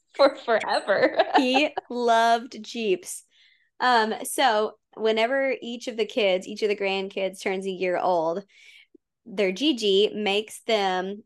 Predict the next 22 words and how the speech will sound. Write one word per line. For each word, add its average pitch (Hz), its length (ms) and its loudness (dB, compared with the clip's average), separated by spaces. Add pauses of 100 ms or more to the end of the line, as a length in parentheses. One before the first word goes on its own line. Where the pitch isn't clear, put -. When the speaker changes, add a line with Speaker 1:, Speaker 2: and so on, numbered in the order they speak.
Speaker 2:
little 190 300 4
color 262 420 0
card 175 600 -2
book. 190 440 0
It's 220 120 -2
like 233 120 2
a 269 60 -2
little, 277 520 -2
it's 233 140 -10
not 277 220 0
a 190 40 -12
book. 190 400 0
It's, 202 140 -6
like, 202 240 -4 (320)
just 202 240 -4
little, 214 480 4
like, 190 380 0 (140)
four-by-six 208 520 -2
pieces 196 320 -8
of 196 100 -2
paper. 185 560 -2 (560)
And 202 580 0